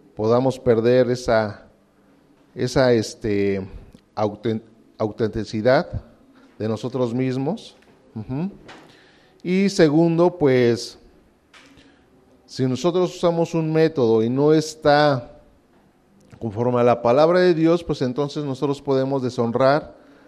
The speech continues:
al Evangelio y al Espíritu Santo. Ujú. Entonces, entonces nosotros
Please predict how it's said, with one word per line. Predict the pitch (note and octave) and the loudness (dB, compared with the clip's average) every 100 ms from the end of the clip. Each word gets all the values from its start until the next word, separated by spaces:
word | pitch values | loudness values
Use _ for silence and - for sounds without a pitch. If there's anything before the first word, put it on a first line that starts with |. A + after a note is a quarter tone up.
| _ _ - | _ _ -10
al | A2+ A#2 | -4 0
Evangelio | B2 A#2+ A#2+ F3 E3 C#3 D3 F#3+ - - _ _ _ _ _ - | 2 0 0 4 4 4 2 2 -6 -20 _ _ _ _ _ -6
y | A#2 | -2
al | A#2+ | -2
Espíritu | A2+ - C3+ C3 A#2+ | -2 -2 -2 -2 -2
Santo. | F#3 F3+ E3 G#2+ - _ - _ _ _ _ _ - | 0 -2 -4 -10 -14 _ -20 _ _ _ _ _ -10
Ujú. | A2+ D3 F3+ A3 - _ _ _ - - _ | -8 -6 -6 -8 -16 _ _ _ -20 -20 _
Entonces, | - F#3+ F#3+ F#3+ F3 - | -2 0 2 0 -2 -6
entonces | C#3 D3+ F#3+ F#3+ F#3 | -6 -2 -2 0 0
nosotros | F3 - G#3+ G#3+ F3 F3+ G3 - | 0 2 4 4 4 2 0 -8